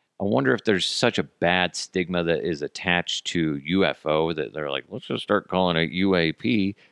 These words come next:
Same shit, just, uh, you know, doesn't, you know, doesn't make you think of, uh, anal probes <laughs> as much when you say, uh, U A P. So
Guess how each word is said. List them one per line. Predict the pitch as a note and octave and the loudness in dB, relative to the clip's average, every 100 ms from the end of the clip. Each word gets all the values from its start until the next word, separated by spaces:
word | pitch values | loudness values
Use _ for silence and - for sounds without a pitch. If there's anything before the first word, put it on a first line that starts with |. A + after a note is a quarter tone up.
| - | -14
Same | - - D3 A3 G#3 | -6 0 2 2 0
shit, | - A#3 C3 C3 - _ _ _ - | 2 4 4 0 -12 _ _ _ -4
just, | G2+ A2 G#2 - - - - | 4 4 4 -2 -6 -10 -4
uh, | G2 G2 G2 F#2+ F#2 | 0 2 0 0 -2
you | F2+ F#2 | -2 -4
know, | D2 _ _ _ _ _ _ _ _ _ _ - | -4 _ _ _ _ _ _ _ _ _ _ -2
doesn't, | A2 F2+ - _ - | -2 -2 -10 _ -6
you | G2 | -6
know, | E2+ _ - | -6 _ -2
doesn't | G#2 G2 | -2 0
make | G2 F#2 | -2 -6
you | E2 | -8
think | - G2 E2 | -4 -2 -2
of, | D#2 C#2+ D#2 | -6 -8 -8
uh, | F2 - | -6 -6
anal | F#2 G2 E2 | -2 -2 -2
probes | - D#2 C2+ - - _ _ - | -2 -4 -4 -8 -16 _ _ -16
<laughs> | - - - - - _ _ - | -14 -14 -18 -20 -20 _ _ -6
as | A2+ G2 | -6 -4
much | F#2+ - - _ _ _ _ - | -8 -10 -14 _ _ _ _ -6
when | F#2 | 0
you | F#2 E2 | 0 0
say, | F#2+ E2 D#2 D#2 - | 2 4 4 2 -2
uh, | E2 D#2 D2+ - | 0 0 -2 -8
U | D#2 F2+ F2 | -6 -2 2
A | D#2+ D2 | 2 0
P. | - F2 C#2 _ _ _ _ _ _ _ _ _ _ | -4 -8 -8 _ _ _ _ _ _ _ _ _ _
So | - D3 C#3 | 2 4 6